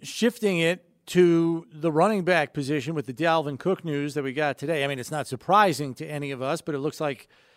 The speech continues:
it's gonna actually happen before the week is out officially. And this is a guy that's, you know, twenty-seven years old, uh, didn't exactly have the best offensive line in front of him last year, which impacted his production.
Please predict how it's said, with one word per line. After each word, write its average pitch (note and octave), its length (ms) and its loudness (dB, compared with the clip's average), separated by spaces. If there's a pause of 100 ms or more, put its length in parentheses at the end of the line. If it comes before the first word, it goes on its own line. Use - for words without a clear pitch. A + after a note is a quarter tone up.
(220)
it's B2+ 140 -8
gonna D3 340 -2
actually C#3+ 440 -4
happen D#3+ 580 -2 (220)
before D3 300 2
the C3 80 0
week D#3 260 -2
is C3 160 -2
out C3+ 240 0
officially. C3 720 -2 (640)
And C#3 420 -4 (380)
this F3+ 100 0
is F3+ 100 0
a F#3 60 4
guy G#3+ 360 8
that's, F#3+ 420 2 (160)
you G#3+ 100 -8
know, D#3+ 120 0
twenty-seven F#3 640 2
years E3 260 0
old, G#3+ 440 6 (520)
uh, D#3 220 -2
didn't G3 280 2
exactly E3+ 460 0
have E3 120 0
the D3+ 80 -4
best D#3+ 280 0
offensive D3 540 -4
line F3 300 -2
in C3+ 100 -10
front G#3+ 260 0
of G#3+ 80 -4
him G#3 140 -2
last F#3+ 360 0
year, F#3 380 0 (520)
which C#3 220 -4
impacted D#3+ 600 -2
his C3+ 140 -6
production. F3+ 720 -2